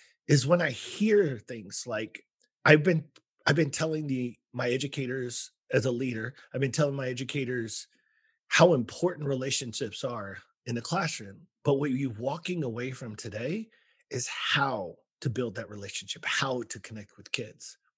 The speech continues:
And I think that how is just as important as the why, which is just as important as the information surrounding it. So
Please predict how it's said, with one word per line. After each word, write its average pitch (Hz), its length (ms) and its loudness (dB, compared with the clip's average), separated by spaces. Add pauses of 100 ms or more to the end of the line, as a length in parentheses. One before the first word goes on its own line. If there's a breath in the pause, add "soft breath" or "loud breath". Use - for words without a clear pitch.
(260)
And 139 100 2
I 139 60 2
think 294 180 2
that 330 140 2
how 113 540 -6 (640)
is 160 240 10
just 170 300 4
as 139 160 -6
important 143 540 -4 (500)
as 151 180 10
the 139 120 4
why, 123 340 -4 (300)
which 143 180 0
is 135 140 -2
just 165 240 2
as 139 120 -4
important 139 520 -6 (240)
as 120 120 2
the 147 80 8
information 139 600 -2
surrounding 120 640 -4
it. 85 160 -16 (640)
So 175 480 6